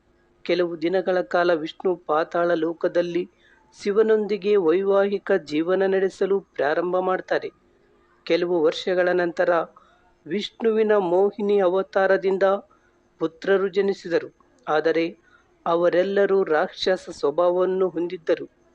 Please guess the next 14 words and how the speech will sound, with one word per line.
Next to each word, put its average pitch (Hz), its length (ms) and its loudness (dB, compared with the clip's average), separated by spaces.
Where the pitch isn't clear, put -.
ಅವರು 175 320 0
ಮೂರು 175 380 0
ಲೋಕಗಳಲ್ಲಿ 175 800 2
ಭಯವನ್ನು 175 600 -2
ಸೃಷ್ಟಿಸುತ್ತಾರೆ. 170 920 -6
ಎಲ್ಲ 170 220 2
ದೇವತೆಗಳು 175 680 0
ಶಿವನ 214 420 0
ಆಶ್ರಯಕ್ಕೆ 202 760 0
ಹೋಗಿ 185 340 0
ಪರಿಹಾರವನ್ನು 185 760 0
ಕೇಳುತ್ತಾರೆ. 170 640 -2
ನಂತರ 170 480 0
ಶಿವನು 175 440 -2